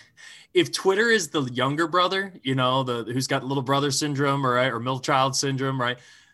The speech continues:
You know, Reddit is the big brother. Re-, Reddit is, is legitimately a place where people go to, like, and, and get really positive feedback. Like, it's one of the few social media platforms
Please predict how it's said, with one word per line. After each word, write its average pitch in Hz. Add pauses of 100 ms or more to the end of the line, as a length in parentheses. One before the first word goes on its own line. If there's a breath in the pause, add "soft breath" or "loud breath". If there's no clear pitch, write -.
(140 soft breath)
You 120
know, 117
Reddit 185
is 135
the 139
big 120
brother. 90
Re-, 139
Reddit 165
is, 165
is 165
legitimately 156
a 135
place 135
where 117
people 139
go 131 (120)
to, 120
like, 104 (500)
and, 139
and 147
get 156
really 160
positive 139
feedback. 113
Like, 113
it's 117
one 160
of 180
the 165
few 160
social 160
media 135
platforms 113